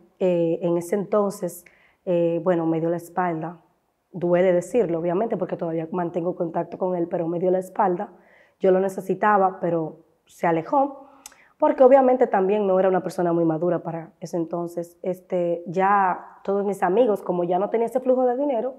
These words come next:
entrándome, pues se alejaron. Todas las personas se fueron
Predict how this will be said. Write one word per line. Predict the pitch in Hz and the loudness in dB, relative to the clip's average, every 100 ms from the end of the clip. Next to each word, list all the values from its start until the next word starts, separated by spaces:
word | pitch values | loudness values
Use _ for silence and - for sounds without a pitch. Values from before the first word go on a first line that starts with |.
| - | -10
entrándome, | 226 247 202 220 247 - - - _ | 0 2 2 -2 -4 -12 -20 -20 _
pues | 220 185 | -4 0
se | 196 | 0
alejaron. | 175 175 214 208 175 - _ _ _ _ _ _ - | 2 4 4 2 -2 -10 _ _ _ _ _ _ -6
Todas | - 190 | 2 2
las | 190 | 2
personas | 190 196 180 | 0 -2 -2
se | 175 | -2
fueron | 185 220 247 185 | 2 4 4 2